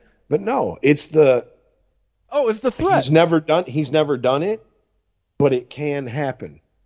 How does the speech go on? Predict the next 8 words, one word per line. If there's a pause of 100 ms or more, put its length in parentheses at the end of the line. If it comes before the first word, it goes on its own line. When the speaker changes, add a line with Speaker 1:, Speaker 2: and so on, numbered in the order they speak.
(120)
Speaker 1:
if
I
keep (260)
fucking
with
him. (200)
Speaker 2:
Oh, (220)
I'm,